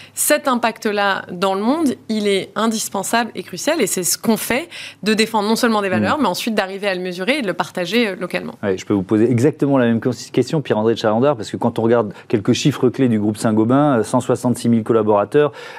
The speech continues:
Speaker 2: euh, près de quatre-vingts pays, un chiffre d'affaires de quarante-quatre, plus de quarante-quatre milliards d'euros, euh, en deux mille vingt et un. Là aussi, quand on est présent dans près de quatre-vingts pays,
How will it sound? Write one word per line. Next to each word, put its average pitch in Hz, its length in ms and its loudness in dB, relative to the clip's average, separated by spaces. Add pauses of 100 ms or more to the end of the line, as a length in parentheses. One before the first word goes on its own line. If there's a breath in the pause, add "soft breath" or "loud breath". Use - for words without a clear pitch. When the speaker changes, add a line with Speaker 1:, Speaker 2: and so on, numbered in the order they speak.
Speaker 2:
euh, 113 100 0
près 123 160 0
de - 60 -6
quatre-vingts 127 460 2
pays, 123 320 4
un 120 60 2
chiffre 113 200 -2
d'affaires 117 260 2
de 110 80 0
quarante-quatre, 110 580 0
plus 110 160 -10
de - 40 -14
quarante-quatre 113 440 -2
milliards 113 300 2
d'euros, 107 340 4
euh, 98 80 2 (180 loud breath)
en 110 120 0
deux 117 100 4
mille 120 160 4
vingt 110 180 0
et 139 80 4
un. 165 120 0 (180 loud breath)
Là 131 180 6
aussi, 185 360 -2 (420 soft breath)
quand 139 200 0
on 156 100 6
est 151 60 6
présent 151 280 2
dans 135 140 2
près 135 160 -2
de - 40 -8
quatre-vingts 135 400 0
pays, 131 320 0